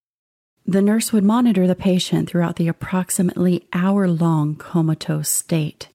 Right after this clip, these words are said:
before administering I V glucose in effort to reverse the comatose state. When this worked, it is said the patients had fewer symptoms of schizophrenia upon awakening and fewer troublesome behaviors. When this failed,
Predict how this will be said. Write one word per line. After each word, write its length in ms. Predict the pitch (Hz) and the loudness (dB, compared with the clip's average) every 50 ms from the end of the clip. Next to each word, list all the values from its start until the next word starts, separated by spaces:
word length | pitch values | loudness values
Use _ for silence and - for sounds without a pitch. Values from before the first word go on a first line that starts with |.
| _ _ _ _ _ | _ _ _ _ _
before 320 | 185 175 - - 185 180 | -4 -2 0 0 0 0
administering 800 | 180 170 185 185 196 214 214 - - - 175 170 165 165 165 - | 2 2 0 2 2 2 0 -2 -2 0 2 2 2 2 0 -2
I 220 | - 170 175 190 196 | -2 0 0 0 2
V 220 | 175 185 185 185 | 2 2 0 0
glucose 680 | - - 170 180 185 180 - - 165 160 156 151 - | 0 0 0 0 0 -2 -2 -4 -2 -2 -2 -4 -4
in 140 | - - 165 | -4 -2 0
effort 320 | 170 165 - - 170 - - | 0 -2 -2 -4 -6 -6 -4
to 120 | - 175 | -4 -4
reverse 380 | 165 156 - 170 170 165 - - | -4 -2 -2 -2 -4 -2 -4 -6
the 100 | - 165 | -8 -10
comatose 520 | - - 160 156 156 151 - 160 156 160 | -4 -2 -2 -2 -2 -4 -6 -8 -6 -6
state. 580 | - - - - 165 160 - - _ _ - - _ _ _ _ _ _ _ _ _ _ _ _ _ _ _ _ _ _ | -6 -8 -6 -6 -6 -6 -6 -8 _ _ -20 -20 _ _ _ _ _ _ _ _ _ _ _ _ _ _ _ _ _ _
When 160 | - 170 160 160 | -2 -2 0 0
this 240 | 165 170 - - | 0 -2 -2 -2
worked, 480 | - 175 214 285 330 294 _ - - - - _ | -2 0 0 -2 -4 -8 _ -16 -16 -16 -20 _
it 140 | - 190 185 | -4 -2 -2
is 80 | 185 180 | -2 -2
said 240 | - - 190 170 - | -2 -2 -2 -2 -2
the 80 | 185 | -4
patients 440 | - - 185 185 185 - - - - | -4 -2 -2 -2 0 -2 -6 -8 -4
had 200 | - 180 175 - | -2 -2 -2 -2
fewer 260 | - 175 170 170 190 | -2 -2 -2 0 -2
symptoms 540 | 190 - - 202 196 - - 175 165 156 - | -2 -2 -2 -2 -2 0 -2 -2 -2 -2 -4
of 60 | 156 | -4
schizophrenia 840 | - - - - 170 - - - - - 196 214 214 185 165 156 156 | -6 -4 -4 -6 -6 -6 -8 -6 -4 -2 -2 0 0 0 0 0 -2
upon 320 | 160 - - 165 160 156 | -4 -4 -4 -4 -2 -2
awakening 680 | 156 156 165 175 180 175 - 156 156 151 156 156 156 - _ _ _ _ _ _ _ _ _ _ _ _ | 0 0 -2 -2 -4 -4 -4 -4 -4 -2 -4 -6 -8 -12 _ _ _ _ _ _ _ _ _ _ _ _
and 160 | - 175 - | -6 -6 -6
fewer 380 | - - 190 208 202 190 180 | -4 -2 0 0 2 0 -2
troublesome 520 | 180 - - - 175 165 170 - - 160 156 | -2 -6 -6 -4 -4 -2 -4 -4 -2 -4 -2
behaviors. 840 | 151 156 151 160 165 160 147 - - - - - 180 - - - _ _ _ _ _ _ _ _ _ _ _ _ _ _ _ _ _ _ _ _ _ _ _ _ _ _ | -2 -4 -2 -2 -2 -2 -2 -4 -8 -8 -8 -8 -10 -10 -14 -16 _ _ _ _ _ _ _ _ _ _ _ _ _ _ _ _ _ _ _ _ _ _ _ _ _ _
When 120 | - 175 175 | -2 0 0
this 220 | 180 185 - - | 2 0 -2 -2
failed, 480 | - 262 254 220 170 151 143 143 - | 0 0 2 2 2 0 -2 -4 -6